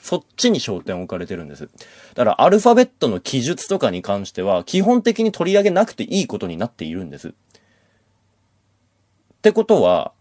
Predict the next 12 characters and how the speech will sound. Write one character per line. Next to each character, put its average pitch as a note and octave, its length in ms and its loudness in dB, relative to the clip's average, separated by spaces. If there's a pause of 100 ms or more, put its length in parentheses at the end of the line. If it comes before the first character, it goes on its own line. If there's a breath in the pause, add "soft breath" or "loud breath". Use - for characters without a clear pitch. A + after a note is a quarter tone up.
(400)
中 B3 560 2
学 C3 200 6 (280)
校 G#2 380 4
入 E3 260 4
っ A#2+ 60 -10 (260)
て A3+ 100 2
か G#3+ 240 2
ら A3 180 6
が、 F#3 480 6 (760)
英 G#2 320 4
語 - 180 -2
の C3 300 -2